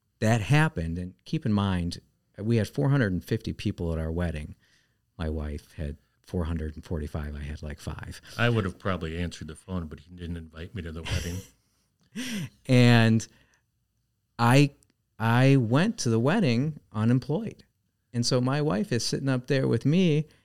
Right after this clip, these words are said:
Speaker 1: and everybody's coming up to me going, "Oh, you know, hi, young man. You seem like a nice young man. What do you do for a living?" "Uh, nothing." <laughs>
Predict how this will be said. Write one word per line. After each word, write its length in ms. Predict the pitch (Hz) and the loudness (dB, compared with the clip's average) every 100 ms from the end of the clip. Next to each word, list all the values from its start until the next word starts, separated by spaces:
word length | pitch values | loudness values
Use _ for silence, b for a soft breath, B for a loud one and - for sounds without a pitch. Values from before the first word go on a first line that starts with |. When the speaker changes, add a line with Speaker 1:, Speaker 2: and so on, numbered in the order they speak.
| b b _ _ | b b _ _
Speaker 1:
and 160 | 131 127 | 2 6
everybody's 400 | 147 156 160 147 | 6 8 6 6
coming 260 | - 156 156 | 4 4 4
up 140 | 175 | 2
to 100 | - | 4
me 120 | 135 | 4
going, 220 | 127 147 269 | 4 2 0
"Oh, 400 | 339 320 247 123 120 | -2 -2 -2 -4 -8
you 220 | - 214 | -14 -8
know, 160 | 196 185 - _ - | -4 -4 -8 _ -6
hi, 100 | 254 | 0
young 260 | 214 135 | 4 4
man. 380 | 143 190 233 220 - | 4 4 4 2 -2
You 120 | 170 185 | -8 -2
seem 200 | 208 175 | 0 2
like 200 | 147 151 | 2 2
a 40 | |
nice 240 | 147 143 | 2 2
young 200 | 156 156 | 2 2
man. 340 | 156 190 214 196 | 4 4 6 6
What 140 | 190 | 4
do 60 | 233 | 4
you 160 | 254 | 4
do 220 | 247 147 135 | 6 6 6
for 160 | 131 | 4
a 60 | 117 | 4
living?" 380 | 113 95 82 80 _ _ - | 4 4 0 -4 _ _ -10
"Uh, 720 | 101 107 104 104 104 101 98 - _ | -2 0 2 4 2 2 0 -6 _
nothing." 640 | 110 107 107 139 147 202 | -6 -2 0 2 4 4
<laughs> 60 | 240 | 4